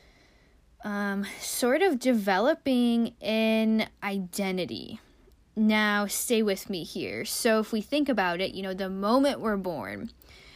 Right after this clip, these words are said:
that indicates, uh, suddenly we have a birth chart. <laughs> Whether you, you know, you're into astrology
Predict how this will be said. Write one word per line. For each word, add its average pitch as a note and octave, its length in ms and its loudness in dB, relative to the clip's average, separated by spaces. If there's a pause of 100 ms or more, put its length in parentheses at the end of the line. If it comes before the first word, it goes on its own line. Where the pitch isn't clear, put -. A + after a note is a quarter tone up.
(180)
that A3+ 560 4 (400)
indicates, A3+ 1120 2 (240)
uh, F#3+ 360 -4
suddenly A3 680 2
we G3 240 -4
have F#3+ 720 -2 (680)
a A#3 80 6
birth G3+ 380 2
chart. G3+ 400 2 (800)
<laughs> E4+ 800 -8
Whether A#3+ 380 8
you, A3 400 4
you G#3 160 2
know, F3+ 180 0
you're G3 220 0
into A3 360 2
astrology G3+ 1120 0